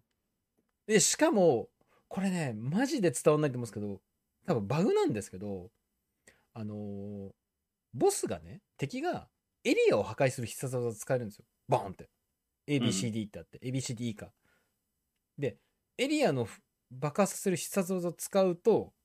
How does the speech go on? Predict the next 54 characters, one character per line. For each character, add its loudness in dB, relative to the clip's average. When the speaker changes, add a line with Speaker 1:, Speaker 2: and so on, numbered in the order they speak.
Speaker 2:
う -2
ん。 0
Speaker 1:
そ 4
の 4
範 0
囲 2
に 2
な 2
っ -10
て -12
る -8
キ -2
ャ 4
ラ 0
が、 -6
駆 4
け 8
足 0
み 2
た 4
い 8
な 8
モ 4
ー 4
シ -2
ョ 0
ン 0
に 0
な 0
っ -4
て、 -8
「逃 2
げ 4
ろ、 4
逃 2
げ 4
ろ」 4
っ -20
て、 -8
「こ 2
の 2
エ 6
リ 4
ア 2
外 2
か -4
ら -4
逃 -2
げ 2
ろ」 4
っ -2
て -10
い -4
う -10